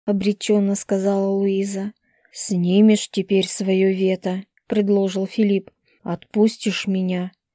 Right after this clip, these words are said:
"Разумеется", воодушевилась Луиза, разглядывая рубиновое кольцо.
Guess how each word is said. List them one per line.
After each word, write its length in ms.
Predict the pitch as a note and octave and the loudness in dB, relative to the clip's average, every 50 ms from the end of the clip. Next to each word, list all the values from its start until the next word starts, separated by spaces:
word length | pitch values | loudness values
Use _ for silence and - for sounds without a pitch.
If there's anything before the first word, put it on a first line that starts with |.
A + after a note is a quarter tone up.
| _ _ _ _ _ | _ _ _ _ _
"Разумеется", 1160 | - A3 A3+ A#3+ A3+ A3 C4 C#4 C#4 D4 D4 C#4+ C4 A3+ G#3 G3 F#3+ - - - G3 F#3 F#3+ - _ _ _ _ _ _ _ - | 0 2 2 2 4 4 4 6 6 6 6 6 6 4 4 2 0 -6 -10 -10 -10 -10 -12 -14 _ _ _ _ _ _ _ -8
воодушевилась 1040 | - F#3+ G3 G3 G3 G3 F#3+ G3 G3 - - G#3 G3+ G3+ G3+ G3 G3 G3 G3 - - | -2 0 2 2 2 2 0 -2 -4 -2 -2 0 0 2 2 2 0 0 -2 -2 -2
Луиза, 480 | G3+ G3 G3+ G#3+ A3+ B3 A3+ G#3+ G#3+ | 0 0 2 2 2 2 2 2 2
разглядывая 680 | G#3 G3+ G3+ G3+ G3 G#3+ A3+ A#3 A#3 A3 A3 G#3 G#3+ G#3 | 2 0 0 0 2 4 4 4 4 4 2 2 2 2
рубиновое 540 | G3 G3 G3 F#3 G3 G3+ G3 G3+ G3 G3 G3 | 2 0 -2 -2 0 0 0 2 2 0 0
кольцо. 580 | G3 - G3 F#3+ F#3+ - - - F#3 F#3 F#3 | -2 -2 -4 -4 -6 -6 -8 -6 -6 -6 -6